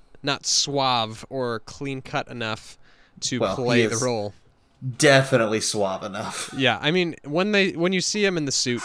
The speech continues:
Speaker 1: in Casino Royale, you can tell that he d-, it does work. It works. Um, this, this film was also the first film to be produced by Columbia Pictures as well as Eon Productions. Eon Productions is the typical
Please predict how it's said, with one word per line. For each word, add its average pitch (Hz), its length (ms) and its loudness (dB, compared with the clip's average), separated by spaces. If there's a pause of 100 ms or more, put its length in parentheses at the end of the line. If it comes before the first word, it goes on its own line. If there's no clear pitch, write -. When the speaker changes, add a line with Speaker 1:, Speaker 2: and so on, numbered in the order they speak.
Speaker 1:
in 123 80 -2
Casino 113 340 0
Royale, 107 440 0
you 117 100 -6
can 113 180 -10
tell 113 220 -4
that 107 140 -6
he 156 100 -8
d-, - 180 -14
it 156 120 -10
does 120 200 -2
work. - 400 -10
It - 120 -12
works. - 280 -16 (680)
Um, 120 560 -4 (500)
this, 156 320 0
this 165 200 0
film 160 180 -2
was 139 80 -4
also - 320 2
the 135 100 -4
first - 400 -2
film 160 640 -2
to - 100 -16
be 147 280 0
produced 127 800 -4 (260)
by 117 600 0 (200)
Columbia 123 380 -4
Pictures - 560 -8
as 117 200 -10
well 147 380 0
as 131 160 -4
Eon 117 240 -6
Productions. 113 680 -12
Eon 123 300 -10 (220)
Productions 120 420 -12
is 113 160 -14
the 104 80 -16
typical 117 540 -12